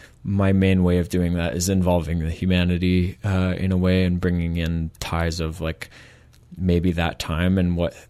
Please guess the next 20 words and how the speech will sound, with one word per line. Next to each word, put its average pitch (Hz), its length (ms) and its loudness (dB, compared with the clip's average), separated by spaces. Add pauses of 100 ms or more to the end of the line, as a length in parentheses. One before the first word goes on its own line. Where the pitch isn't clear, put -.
the - 80 -8
personal 90 640 0
struggles 95 560 -4
that 92 140 -2
they 95 100 -2
were 92 100 0
going 92 300 0
through 101 340 0
or, 87 100 -2
or 87 520 -2
the - 80 -6
mindsets 92 580 -2
without 98 300 -2
actually 92 500 -4
stating, 98 600 -4 (480)
uh, 87 380 -2
or 98 140 0
verbalizing 95 720 2
anything. 110 640 0
Um, 92 320 -2